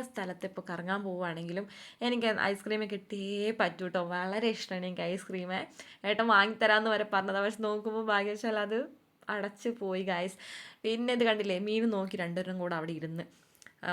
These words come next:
ഒത്തിരി മീനുണ്ട്, വെള്ളമൊക്കെ ഉണ്ട് ട്ടോ. അപ്പൊ നമുക്കിത് കാണാം. ആ, ഈ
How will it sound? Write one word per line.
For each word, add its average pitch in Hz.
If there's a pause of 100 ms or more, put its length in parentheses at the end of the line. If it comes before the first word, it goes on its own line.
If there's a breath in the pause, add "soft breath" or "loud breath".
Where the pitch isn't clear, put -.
ഒത്തിരി 240
മീനുണ്ട്, 208 (220)
വെള്ളമൊക്കെ 226
ഉണ്ട് 175
ട്ടോ. 165 (140)
അപ്പൊ 196
നമുക്കിത് 190
കാണാം. 180
ആ, - (380)
ഈ -